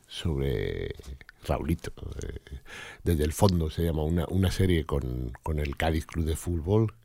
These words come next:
que nos ha tenido toda la temporada anterior en vilo, digamos, <laughs> y esperamos que, que eso tire adelante, ¿no? O sea que yo creo que siempre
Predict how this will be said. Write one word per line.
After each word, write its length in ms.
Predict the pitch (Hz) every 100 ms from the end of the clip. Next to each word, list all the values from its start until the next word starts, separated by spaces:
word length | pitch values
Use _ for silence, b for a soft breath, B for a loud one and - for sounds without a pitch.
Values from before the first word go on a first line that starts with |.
| _
que 120 | -
nos 200 | 78 -
ha 60 | -
tenido 280 | 73 76 76
toda 160 | 80 78
la 80 |
temporada 460 | 82 76 - 80 78
anterior 680 | 78 80 82 82 87 104 117
en 360 | - 87 82 82
vilo, 400 | 113 127 104 80 80
digamos, 400 | 80 101 107 101 - -
<laughs> 160 | -
y 100 | 101
esperamos 480 | 92 - 85 82 98
que, 240 | - 95 85 B B
que 100 | -
eso 140 | 82 98
tire 200 | 85 98
adelante, 440 | 92 87 110 95
¿no? 80 | 87
O 60 | 98
sea 160 | -
que 140 | 98 104 B B -
yo 160 | 107 135
creo 120 | 143
que 120 | 127
siempre 340 | - 117 123